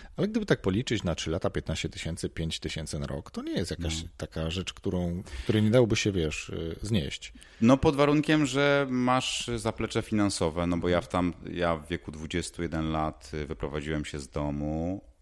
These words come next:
Speaker 2: e, no i musiałem opłacić jakby mieszkanie, jedzenie,
Speaker 1: Mhm.
Speaker 2: wszystko, plus do tego jakieś wyjazdy na zawody, plus jeszcze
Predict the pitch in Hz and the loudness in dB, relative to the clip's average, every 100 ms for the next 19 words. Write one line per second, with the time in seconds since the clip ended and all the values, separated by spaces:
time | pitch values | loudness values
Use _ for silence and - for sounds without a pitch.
0 | - 76 71 71 73 76 73 73 73 73 | -8 -6 -4 -6 -4 -4 -4 -4 -4 -4
1 | 69 73 - 69 - 71 65 69 67 67 | -4 -6 -8 -10 -10 -10 -10 -8 -8 -8
2 | 67 - 71 76 71 71 107 117 160 - | -10 -8 -8 -6 -6 -4 0 0 -2 -6
3 | - - - 73 - 76 73 73 - 69 | -14 -12 -8 -8 -6 -10 -8 -8 -8 -6
4 | 73 71 69 71 64 69 71 71 69 69 | -4 -4 -4 -8 -10 -6 -6 -6 -8 -6
5 | 67 65 69 64 76 78 - 73 - 71 | -8 -6 -8 -8 -8 -8 -8 -10 -6 -6